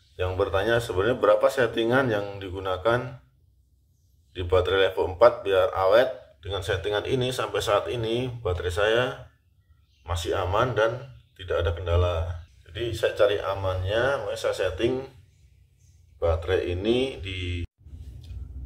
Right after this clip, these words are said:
Assalamualaikum warahmatullahi wabarakatuh. Pada kesempatan kali ini saya akan membahas baterai level empat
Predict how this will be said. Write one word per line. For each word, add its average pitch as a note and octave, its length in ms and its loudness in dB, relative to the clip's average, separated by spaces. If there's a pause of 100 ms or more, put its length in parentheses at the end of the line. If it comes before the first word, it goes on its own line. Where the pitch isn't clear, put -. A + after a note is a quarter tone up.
(720)
Assalamualaikum G2+ 1120 2
warahmatullahi F2 720 0
wabarakatuh. E2 840 0 (1600)
Pada E2+ 240 0
kesempatan E2+ 480 2
kali E2 320 6
ini G#2 580 0 (1120)
saya E2+ 320 0
akan G2 320 0
membahas F2+ 880 2 (1200)
baterai F2+ 720 0
level F#2+ 500 -2
empat F2+ 540 2